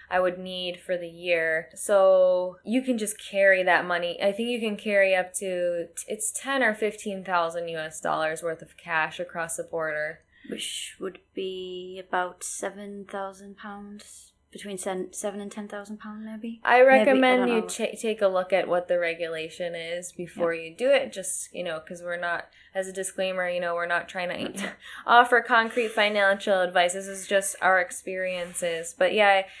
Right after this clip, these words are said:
Speaker 1: what I've done is just, like, carry a couple thousand across the border,
Speaker 2: Yeah.
Speaker 1: and then, um, you don't have to declare it or anything with customs if it's less than ten thousand or fifteen thousand, something like that.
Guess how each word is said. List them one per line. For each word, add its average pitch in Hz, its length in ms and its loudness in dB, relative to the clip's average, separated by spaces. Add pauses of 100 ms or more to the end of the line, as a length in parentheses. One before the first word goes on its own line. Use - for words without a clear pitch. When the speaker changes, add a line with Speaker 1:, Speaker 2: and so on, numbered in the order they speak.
(140)
Speaker 1:
what 208 140 6
I've 220 200 8
done 220 180 4
is 202 160 0
just, 196 180 -4
like, 180 320 -2 (100)
carry 175 580 -4 (460)
a - 60 -14
couple 185 220 -8
thousand 170 560 -2 (480)
across 185 480 4
the 175 80 -6
border, 165 680 0 (140)
Speaker 2:
Yeah. 190 160 -12
Speaker 1:
and 185 200 -4
then, 175 540 0 (360)
um, 165 400 4
you 202 80 2
don't 220 100 4
have 208 120 -2
to 196 80 -10
declare 190 520 4
it 185 60 4
or 175 100 2
anything 165 680 -4
with 170 200 -8
customs 170 540 -8
if 170 100 -6
it's 165 180 -10
less 160 280 -6
than 143 360 -8
ten 160 260 -12
thousand 160 480 -8
or - 180 -10
fifteen 175 360 -8
thousand, 165 360 -6
something 170 200 -8
like 165 180 -8
that. 165 200 -4